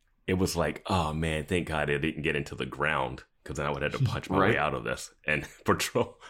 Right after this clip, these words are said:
Speaker 1: patrol, <laughs>
Speaker 2: Dude, this goes back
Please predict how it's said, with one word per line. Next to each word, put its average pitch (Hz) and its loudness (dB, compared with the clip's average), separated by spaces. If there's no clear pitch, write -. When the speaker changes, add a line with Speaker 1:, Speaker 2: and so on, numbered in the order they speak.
Speaker 1:
patrol, - 6
<laughs> - -12
Speaker 2:
Dude, 95 4
this 127 6
goes 139 8
back 135 6